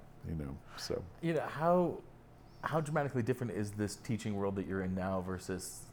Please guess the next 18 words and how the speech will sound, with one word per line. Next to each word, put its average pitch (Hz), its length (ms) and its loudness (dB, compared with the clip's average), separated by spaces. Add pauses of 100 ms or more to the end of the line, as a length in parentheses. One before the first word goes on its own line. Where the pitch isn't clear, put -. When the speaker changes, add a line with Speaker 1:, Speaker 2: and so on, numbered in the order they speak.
Speaker 2:
the 92 60 -6
performing 98 460 -2
that 87 100 -4
you 80 100 -4
ran 92 200 0
around? 90 200 -2
I - 60 -2
mean, 107 120 6
obviously 110 320 6
there's 98 220 -2 (280)
massive 110 440 4
differences 95 320 -4
between - 280 -8
the 87 60 -12
two, 101 120 -2
but, 95 220 -2
you 107 80 -2
know, 92 160 0